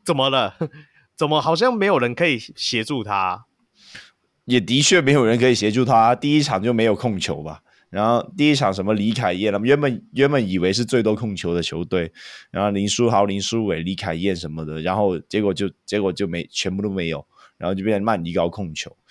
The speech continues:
Speaker 2: 那我觉得曼尼高他的确有他的实力在，但是当他的场上的任务大幅增加的时候，尤其像对上领航员那一场，他还要去，他还要去在第一线去做盯防，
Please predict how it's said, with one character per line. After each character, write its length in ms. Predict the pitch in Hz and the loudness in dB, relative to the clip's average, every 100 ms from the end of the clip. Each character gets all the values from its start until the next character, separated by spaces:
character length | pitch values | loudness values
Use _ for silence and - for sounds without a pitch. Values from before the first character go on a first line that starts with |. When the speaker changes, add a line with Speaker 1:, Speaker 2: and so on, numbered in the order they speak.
| - _ | -20 _
Speaker 2:
那 520 | 107 104 95 92 82 | 0 2 2 2 0
我 180 | - 113 | 0 2
觉 100 | 147 | 6
得 200 | 170 151 | 6 6
曼 200 | 156 147 | 4 2
尼 80 | 113 | 4
高 180 | 127 | 4
他 120 | 123 123 | 4 2
的 180 | 98 | -2
确 140 | 98 120 | 0 0
有 100 | 92 | 0
他 160 | 101 | 0
的 60 | 98 | 0
实 180 | - 87 | -2 -6
力 160 | 90 | -6
在， 180 | 87 90 | -2 -2
但 140 | 87 110 | 0 -2
是 140 | 110 | -2
当 280 | - 123 120 | -2 -2 -2
他 220 | 127 117 | 0 0
的 260 | 107 95 87 _ _ | 2 0 -2 _ _
场 200 | - 92 | -8 -6
上 140 | 87 117 | 0 0
的 80 | 107 | 2
任 180 | 113 | 0
务 200 | 104 95 | -2 -4
大 260 | 92 - 92 | -2 -2 -2
幅 160 | 85 90 | -8 -10
增 180 | 90 | -10
加 200 | 90 95 | -4 -2
的 100 | 85 | -2
时 220 | 82 - 82 | -4 -8 -6
候， 140 | 80 | -6
尤 100 | 85 | -6
其 280 | 87 90 90 - | -6 -6 -8 -12
像 200 | - 113 | -4 -2
对 100 | 110 | 0
上 180 | 110 107 | -2 -2
领 80 | 82 | -6
航 140 | 85 90 | -12 -10
员 120 | 92 | -6
那 100 | 95 | -6
一 40 | |
场， 140 | 95 82 | -6 -6
他 100 | 95 | -4
还 100 | 95 | -2
要 120 | 98 | -2
去， 280 | 95 98 87 _ - _ _ | -4 -8 -10 _ -20 _ _
他 240 | - 110 110 | -2 0 0
还 120 | 98 | 2
要 140 | 101 | 2
去 160 | 101 107 | 2 -2
在 180 | - 107 | -2 -2
第 280 | 107 104 107 | -2 -6 -4
一 40 | |
线 180 | - 98 | -4 -4
去 140 | 90 | -6
做 180 | 90 92 | -10 -10
盯 240 | - 80 82 | -10 -12 -12
防， 260 | - - | -14 -18